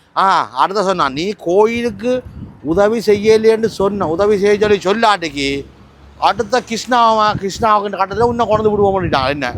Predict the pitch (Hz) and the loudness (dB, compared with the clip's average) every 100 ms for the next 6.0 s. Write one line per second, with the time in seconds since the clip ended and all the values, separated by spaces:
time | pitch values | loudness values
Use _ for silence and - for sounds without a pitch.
0 | - - - - - - 143 147 - - | -12 -14 -10 -8 -6 -4 -2 -2 -4 0
1 | 214 202 190 185 190 185 220 208 196 180 | -2 0 -2 0 -2 0 -2 0 0 0
2 | 165 139 156 165 175 175 175 160 160 170 | -2 -2 -4 -4 -4 -4 -2 0 0 -2
3 | 170 156 180 175 160 156 - - - 165 | -2 -4 -4 -4 -6 -6 -10 -14 -6 -4
4 | 139 180 185 185 180 180 180 156 175 165 | -2 -2 -2 0 0 0 -2 -2 -2 -2
5 | 175 170 156 175 170 147 180 151 131 | -6 -4 0 0 -2 -4 -2 -2 -6